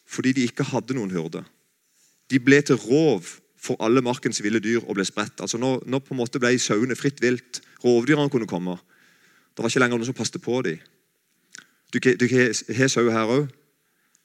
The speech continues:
Eller vet, he, ja, de funker ikke veldig godt alene uten hyrde, for å si det sånn. De er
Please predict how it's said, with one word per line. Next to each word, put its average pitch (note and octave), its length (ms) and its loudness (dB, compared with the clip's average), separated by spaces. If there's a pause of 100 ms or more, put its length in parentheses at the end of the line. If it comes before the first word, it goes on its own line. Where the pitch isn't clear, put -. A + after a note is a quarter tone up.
(140)
Eller G#2+ 140 0
vet, A2+ 100 -4
he, - 760 -4 (360)
ja, A2+ 60 -2 (320)
de - 420 -6
funker A2+ 240 -4
ikke B2+ 140 2
veldig A2+ 160 2
godt - 340 -6
alene G2 320 0 (160)
uten G#2+ 320 -8
hyrde, G2+ 320 0
for G#2 80 -8
å - 0 -
si G2+ 80 -2
det G2 60 -4
sånn. G#2+ 160 -8
De G2+ 100 0
er G#2 80 -2